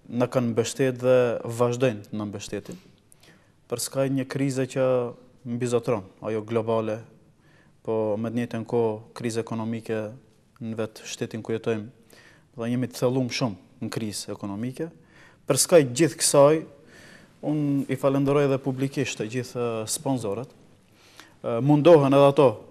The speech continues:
që na kuptojnë neve, edhe pse shpesh ndoshta edhe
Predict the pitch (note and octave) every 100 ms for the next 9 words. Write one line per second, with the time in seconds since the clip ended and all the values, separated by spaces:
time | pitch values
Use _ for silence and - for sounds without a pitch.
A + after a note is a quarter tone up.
0 | - _ - - C3 B2+ B2 A2 - -
1 | - _ _ - - - C#3 - B2+ C#3+
2 | C3 C3 B2 C3 D#3 - - _ _ C#3
3 | C#3 C3 - C3 - C#3+ C3+ - C3 C3+
4 | C3 C3+ C3 C3